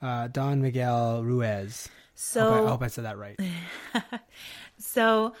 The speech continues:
Speaker 2: I actually stumbled upon this book in March when we went and saw Ellen DeGeneres. And she was la-, n-, naming off all these books. I don't know if you remember 'cause you were there with me, Alex. And she was naming off all these books. And I was like, "Oh, that's cool. I read this one and I read this one."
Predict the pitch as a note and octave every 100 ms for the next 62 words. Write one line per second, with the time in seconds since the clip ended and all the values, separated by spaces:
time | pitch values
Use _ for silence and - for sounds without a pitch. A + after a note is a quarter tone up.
0 | - A3+ C4+ E4 D4+ A3+ G3+ G#3 G3+ F3
1 | G3 G3+ - C#3+ - - - F#3 G3 A#3+
2 | G#3+ E3 C#3 G#3 - - F#3 F3+ F3+ F3+
3 | F#3 F#3+ - D#3 F3+ E3+ D#3+ C3+ C#3 A3+
4 | - - - - - - - G3+ G3 F#3+
5 | G#3+ F#3+ F#3+ G3 G#3+ A#3 G3 G3 G#3 G3
6 | G3+ G#3+ G3 F#3 F3+ G#3 G3+ D#3 D3+ -
7 | - - F3 E3+ F3 D#3+ E3+ E3 E3 C#3+
8 | E3 F3+ D#3+ E3 E3 F3 F3 D3+ D#3 G#3+
9 | - - - - - - _ G3 G3 G3
10 | F#3+ G3+ G3 _ _ _ _ _ _ _
11 | _ _ _ - G#3 F3+ G3+ G#3 G3 F#3
12 | E3+ F3+ E3+ A3 G#3+ F3+ F#3+ G3 C4+ C#4+
13 | C4+ - - D4 A#3 F#3 G3 A#3 A#3 G3
14 | F#3 E3 E3 F3+ A3+ A3 A3+ - F3 D3+